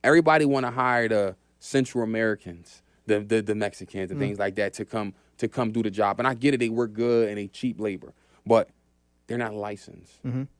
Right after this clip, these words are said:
Speaker 1: They're not insured,
Speaker 2: Mm.
Speaker 1: right? And you need to make sure that when you're hiring people to do these type of jobs, that you're getting, not only getting safe work, but you're getting efficient work, right?
Speaker 2: Facts.
Speaker 1: And if osha come up on a job site, thankfully they haven't come on my job site as of yet, but I'm sure they will. It's a part of the journey. It's a part of the game.
Speaker 2: Right.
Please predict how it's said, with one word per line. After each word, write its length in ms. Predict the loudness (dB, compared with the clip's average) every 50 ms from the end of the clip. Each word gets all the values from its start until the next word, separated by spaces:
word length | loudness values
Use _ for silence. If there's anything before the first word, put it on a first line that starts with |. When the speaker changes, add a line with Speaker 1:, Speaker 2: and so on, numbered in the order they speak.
| _ -6
Speaker 1:
They're 100 | -4 -4
not 180 | -4 -4 -6
insured, 500 | -6 -8 -10 -12 -6 -4 -4 -4 -4 -10 _ _ _ _ -8
Speaker 2:
Mm. 160 | -8 -8 -6 -2
Speaker 1:
right? 240 | 0 0 0 0 -4 _ _ _ 2
And 100 | 4 6
you 60 | 6
need 100 | 8 6
to 60 | 6
make 160 | 6 4 2 4
sure 160 | 4 4 4
that 100 | 4 4
when 140 | 2 2 4
you're 140 | 4 4 2
hiring 520 | 2 -2 -4 -2 2 2 2 2 2 0 -2
people 440 | -4 -6 -6 -2 0 0 0 0 -2 _ _ _
to 100 | -4 -4
do 180 | 0 4 4 4
these 120 | 4 4
type 180 | 2 0 -2 -2
of 80 | -2 -4
jobs, 300 | -2 0 0 0 -2 -2
that 160 | -8 -4 -2
you're 100 | -2 -2
getting, 420 | 0 -4 -4 -4 -4 -6 -6 -6
not 140 | -4 -2 -2
only 260 | 0 0 0 -2 -2
getting 260 | 0 -2 -4 -4 -4
safe 340 | -10 -6 -6 -6 -6 -6 -4
work, 220 | -2 -2 -2 -2 -6 _ _ _ _
but 160 | -2 0 2
you're 80 | 0
getting 240 | 0 0 -4 -4 -6
efficient 440 | -12 -12 -4 -4 -4 -4 -4 -10 -18 _ -20
work, 140 | -20 -20 _ _
right? 220 | -12 -10 -10 -8
Speaker 2:
Facts. 240 | -8 -8 -8 -8 -6 -2
Speaker 1:
And 360 | 0 2 2 0 0 -4 -4 _
if 180 | -4 -4 -4 2
osha 300 | 4 4 4 4 2 -2
come 160 | -2 -2 -6 -4
up 80 | -4
on 100 | -4 -4
a 40 | -4
job 300 | -6 -6 -2 -2 -2 -2
site, 280 | 0 -2 -2 -2 -2 -6 _ _ _ _
thankfully 400 | 0 2 2 2 0 0 0 2
they 140 | 2 2 0
haven't 240 | 0 -2 -2 -2 -4
come 160 | -6 -6 -6
on 60 | -6 -4
my 120 | -6 -6
job 260 | -2 0 0 0 0 -2
site 100 | -4 -4
as 160 | -4 -4 -4
of 100 | -4 -4
yet, 220 | -2 -4 -4 -2
but 80 | 0 -2
I'm 80 | -2 -2
sure 180 | -2 -4 -2 -2
they 100 | -2 0
will. 180 | 2 2 2
It's 100 | 2 0
a 40 | -4
part 220 | -4 -2 -2 -2
of 120 | -2 -4 -6
the 20 |
journey. 220 | -6 -6 -4 -4 -6
It's 80 | -6
a 40 | -2
part 160 | 0 2 2
of 40 | 2
the 60 | 0
game. 320 | -2 -2 -4 -4 -4 -6 -4
Speaker 2:
Right. 200 | -4 -4 -4 -4